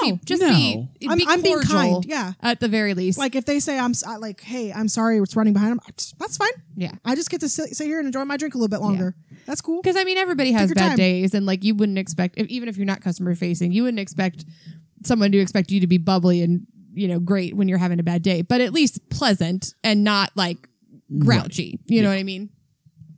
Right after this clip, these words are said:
Speaker 3: So, yeah, I, I'll give her the benefit of doubt to say that it is that situation, and if that is the case,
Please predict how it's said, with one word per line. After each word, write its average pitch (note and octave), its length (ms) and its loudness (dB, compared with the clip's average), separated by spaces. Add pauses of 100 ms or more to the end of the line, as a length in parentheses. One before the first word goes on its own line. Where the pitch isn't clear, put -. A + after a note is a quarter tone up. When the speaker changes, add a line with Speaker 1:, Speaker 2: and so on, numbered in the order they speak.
(840)
Speaker 3:
So, C#3+ 180 4
yeah, A2 240 -2
I, D3+ 360 -4 (360)
I'll E3+ 260 2
give D#3+ 220 4
her D3+ 140 2
the C3+ 80 -2
benefit B2 340 -2
of A2+ 80 -4
doubt - 320 -2
to C3 80 -4
say G#2+ 220 -6
that A2 180 -6
it - 20 -4
is F#3+ 200 2
that E3+ 160 2
situation, A#2+ 760 -2
and A2+ 540 -4
if B2 180 -2
that A#2+ 100 0
is A2+ 120 -2
the - 60 -14
case, G#2 260 -6